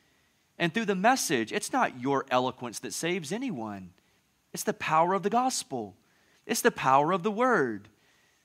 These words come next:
And so give to others what has changed your life and saved others. I mean, saved yourself.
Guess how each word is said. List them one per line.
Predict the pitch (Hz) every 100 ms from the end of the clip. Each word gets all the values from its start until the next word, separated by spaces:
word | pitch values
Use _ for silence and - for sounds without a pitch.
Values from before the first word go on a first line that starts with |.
| _
And | 143
so | - 170
give | 127 220 247
to | - - -
others | 220 170 110 110 147 - - _ _ _ _ _ _ _
what | 139 175
has | 143 160
changed | - - 208 135 104 104 107 -
your | 143 160 190
life | 117 101 98 85 - _ _ _ _ _ _ _
and | 127
saved | - 147 131 127
others. | 113 104 92 - - - _ _ _ _ _ _ _
I | 135
mean, | 143
saved | - 160 127
yourself. | 175 - 107 92 90 -